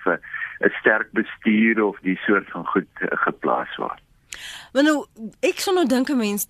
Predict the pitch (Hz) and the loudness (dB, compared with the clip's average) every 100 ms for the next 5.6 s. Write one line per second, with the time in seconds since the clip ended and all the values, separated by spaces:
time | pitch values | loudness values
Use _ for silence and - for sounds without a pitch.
0 | 160 185 220 233 214 233 208 - 269 262 | -8 -8 -6 -4 -2 0 0 0 0 0
1 | - 269 226 208 - 202 185 - 240 151 | 0 -2 0 0 -2 -4 -2 4 4 2
2 | - - - - - 214 - 339 359 330 | -6 -20 -20 -18 -6 -4 0 4 6 6
3 | 262 233 302 269 220 - - 233 208 226 | 6 4 4 2 0 -6 -2 0 4 4
4 | 226 240 330 349 285 269 - 160 175 170 | 4 2 2 2 2 0 -2 -2 -2 -2
5 | 202 185 220 247 226 202 | -2 0 2 0 0 0